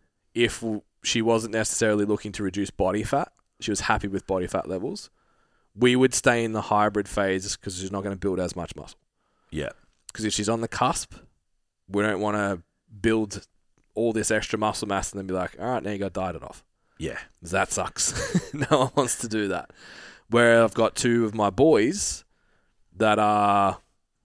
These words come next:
Speaker 1: four and six kilos under their weight class.
Speaker 2: Mm.
Speaker 1: But to be competitive, they need to fill out that weight class.
Speaker 2: Yeah.
Speaker 1: Going down would be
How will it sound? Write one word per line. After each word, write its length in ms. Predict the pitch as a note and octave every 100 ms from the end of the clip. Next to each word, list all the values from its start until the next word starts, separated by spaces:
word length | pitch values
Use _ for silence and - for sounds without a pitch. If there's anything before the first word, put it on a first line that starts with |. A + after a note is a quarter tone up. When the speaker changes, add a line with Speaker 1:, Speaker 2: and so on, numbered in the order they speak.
| _ _ _ _
Speaker 1:
four 520 | - - A#2 A#2 A2
and 180 | G2+ G2+
six 260 | - G2+
kilos 500 | - G#2 G2+ F#2 F2 -
under 220 | F#2 F2
their 120 | E2+
weight 140 | E2 -
class. 280 | - - - _ _ _ _ _ _ _ _ _ _ _ -
Speaker 2:
Mm. 160 | C2 -
Speaker 1:
But 360 | G#2+ G2 - -
to 140 | B2
be 200 | G#2+ A2+
competitive, 920 | - G#2 - B2 A2+ G2+ F#2 C3+ -
they 200 | - G#2
need 180 | G#2 G2
to 80 | F#2
fill 320 | - - F#2+
out 180 | F2+ F2+
that 200 | E2+ B1+
weight 180 | D2 -
class. 280 | - - -
Speaker 2:
Yeah. 160 | F#2+ - - -
Speaker 1:
Going 280 | A2 A2 G2+
down 320 | G#2 G2 F#2+
would 120 | F2+
be 160 | F2+